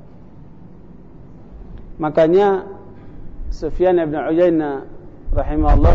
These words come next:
seorang ulama tabi'ut tabi'in, menyebutkan bahwa ukuran seseorang, jauh dekatnya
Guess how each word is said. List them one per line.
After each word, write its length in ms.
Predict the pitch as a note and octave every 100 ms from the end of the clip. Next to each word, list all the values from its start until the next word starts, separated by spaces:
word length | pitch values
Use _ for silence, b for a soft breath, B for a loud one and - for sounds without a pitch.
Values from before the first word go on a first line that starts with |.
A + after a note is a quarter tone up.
| -
seorang 280 | - -
ulama 320 | - D3+ D#3+ D#3
tabi'ut 320 | D#3+ D3+ C3 -
tabi'in, 640 | C#3+ C3 A2+ D3 C#3+ - - - - - - - - -
menyebutkan 680 | E3 D#3+ D3 D#3+ D#3+ F#3+ F#3
bahwa 720 | D#3 C#3+ C#3 D3+ D#3+ D#3+ D3+ - - - - - E3
ukuran 560 | D3+ E3+ E3+ F#3 F#3
seseorang, 800 | E3+ D#3+ D#3+ D#3+ D3+ D3+ D#3+ F3 - - - - -
jauh 240 | E3 E3+
dekatnya 480 | D#3+ E3+ E3+ F#3 F3+